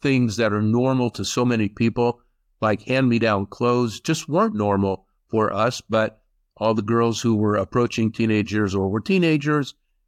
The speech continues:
did that. The school, the middle school and the high school that our daughters went to was fed by other way more affluent neighborhoods. So the people in that parking lot were driving,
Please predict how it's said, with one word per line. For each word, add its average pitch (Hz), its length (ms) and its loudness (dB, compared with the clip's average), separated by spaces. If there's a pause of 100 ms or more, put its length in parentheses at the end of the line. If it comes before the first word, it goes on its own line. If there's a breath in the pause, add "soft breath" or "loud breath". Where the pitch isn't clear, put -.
(460)
did 160 220 -2
that. 117 420 -2 (800)
The 120 300 2
school, 147 640 0 (200)
the 113 120 -4
middle 135 240 -2
school 139 280 -2
and 120 100 0
the 104 60 -4
high 120 120 0
school 127 300 -2
that 110 180 0
our 98 120 -2 (380)
daughters 110 340 0
went 117 260 -2
to 113 300 0 (560)
was 110 220 -2
fed 117 300 -2
by 107 420 2
other 110 300 0 (360)
way 147 300 0
more 104 240 2
affluent 95 380 -2
neighborhoods. 95 640 -2 (320)
So 127 260 -2
the 113 120 -2
people 120 680 -2
in 117 160 2
that 101 160 0
parking 139 320 -2
lot 123 300 2
were 107 100 -2
driving, 101 520 -2